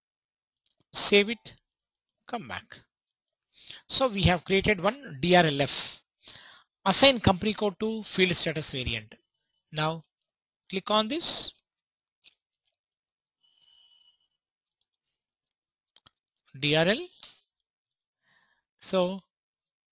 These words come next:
D R L F. This is what we have created.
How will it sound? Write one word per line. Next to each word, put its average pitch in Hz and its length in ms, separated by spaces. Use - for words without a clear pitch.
D 165 200
R 170 180
L 165 220
F. - 480
This 175 200
is 156 100
what 165 220
we 143 80
have 151 160
created. 117 360